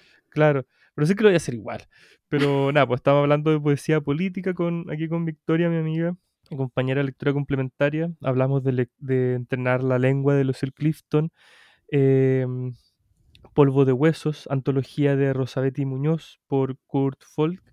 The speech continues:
Speaker 1: Y para terminar, quería, quería hacerlo con un, con un, con un librazo que yo me conseguí por un amigo que fue a España y que le dije, eh, "Mira, tal por cual,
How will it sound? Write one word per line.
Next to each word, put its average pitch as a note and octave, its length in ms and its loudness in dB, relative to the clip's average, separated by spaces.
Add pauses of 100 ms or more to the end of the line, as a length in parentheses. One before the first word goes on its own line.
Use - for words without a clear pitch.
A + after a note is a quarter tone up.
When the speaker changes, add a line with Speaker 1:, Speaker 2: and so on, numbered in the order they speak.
(580)
Speaker 1:
Y F#3 220 -4
para D#3 280 2
terminar, E3+ 680 2
quería, C3+ 1080 0 (680)
quería C3+ 240 -2
hacerlo C3 440 -4
con C3 180 -4
un, C3 840 -8
con B2+ 220 -6
un, B2+ 420 -8 (440)
con C3 160 -6
un C#3 300 -6
librazo C#3 920 0
que C#3 800 0 (160)
yo D3+ 160 0
me E3 100 4
conseguí D#3 580 0
por D3+ 220 -2
un D#3 100 2
amigo E3 420 2
que F3 100 -2
fue E3+ 180 0
a E3+ 40 0
España F3 600 -2
y D3 100 -4
que C#3+ 120 -14
le C3+ 80 -6
dije, D3 340 -12 (260)
eh, C3+ 440 6
"Mira, D3 260 6
tal D#3 160 2
por D3 220 2
cual, C#3+ 420 4